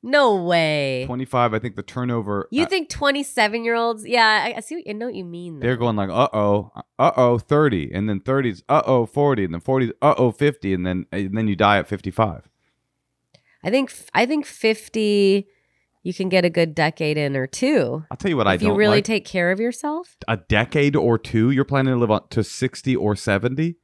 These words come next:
Speaker 1: No, I'm saying of, like, prime living.
Speaker 2: Listen.
Speaker 1: Obviously, I'll, I hope to live much longer than that, but I'm saying, like, you could be in your prime, maybe.
Speaker 2: I'm hoping to surf until I'm eighty. Do you think that's possible?
Speaker 1: Yeah, I think if you get on the right kind of diet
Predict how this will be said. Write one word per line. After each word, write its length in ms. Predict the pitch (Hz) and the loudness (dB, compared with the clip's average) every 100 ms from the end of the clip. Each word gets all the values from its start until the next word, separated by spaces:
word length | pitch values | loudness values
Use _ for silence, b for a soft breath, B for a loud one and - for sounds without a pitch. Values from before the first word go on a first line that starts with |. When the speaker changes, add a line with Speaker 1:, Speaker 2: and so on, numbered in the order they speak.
| _ | _
Speaker 1:
No, 160 | 247 285 | 0 2
I'm 120 | 233 | 2
saying 380 | 220 - 220 190 | 0 0 0 0
of, 100 | 170 | -2
like, 300 | 165 156 135 | 0 -2 -2
prime 420 | - 175 165 151 | -6 -2 -2 -2
living. 460 | 127 127 120 - - _ _ _ | -4 -8 -10 -16 -20 _ _ _
Speaker 2:
Listen. 460 | 127 143 - 101 - _ - | -4 -4 -4 -6 -8 _ 0
Speaker 1:
Obviously, 640 | 202 262 240 220 220 208 | 2 4 0 -2 0 2
I'll, 340 | 175 156 151 - _ _ - _ - _ - | 4 2 -4 -12 _ _ -20 _ -20 _ -6
I 140 | 170 175 | -2 0
hope 340 | 165 226 220 | 2 2 0
to 160 | - 190 | -4 -4
live 360 | 156 202 233 175 | 0 2 2 0
much 260 | 165 - | -6 -4
longer 340 | 165 185 233 202 | 0 0 0 -2
than 180 | 170 | -2
that, 200 | 165 147 | 0 0
but 100 | 156 | 0
I'm 160 | 160 175 | 0 0
saying, 380 | - 190 170 165 | 0 2 2 2
like, 240 | 156 147 | 0 0
you 80 | 175 | -4
could 160 | 180 160 | -6 -4
be 160 | 170 | -2
in 100 | 165 | -2
your 120 | 151 | -4
prime, 720 | 127 - 180 175 170 151 123 123 | -6 -8 0 2 4 4 2 -2
maybe. 420 | 120 117 90 - | -6 -8 -14 -4
Speaker 2:
I'm 180 | 131 202 | 0 2
hoping 280 | 226 190 147 | 2 2 2
to 80 | |
surf 420 | 110 - 131 143 135 | 0 -4 -2 -2 -2
until 280 | 104 110 | -4 -2
I'm 140 | 92 82 | -2 -4
eighty. 300 | 92 87 76 | -4 -6 -6
Do 100 | 60 | -10
you 60 | 90 | -10
think 160 | 98 107 | -8 -8
that's 220 | 107 - | -8 -8
possible? 560 | 127 135 151 143 147 _ | -10 -8 -10 -10 -12 _
Speaker 1:
Yeah, 240 | - 302 427 | -4 2 2
I 100 | 240 | 2
think 260 | - 240 285 | 0 0 0
if 100 | 285 | -6
you 80 | |
get 160 | 247 226 | 0 2
on 120 | 226 | 2
the 100 | 208 | 0
right 200 | 175 180 | -2 -4
kind 160 | - 240 | -4 -6
of 120 | 247 | -4
diet 520 | 190 170 160 180 196 | -2 0 2 2 0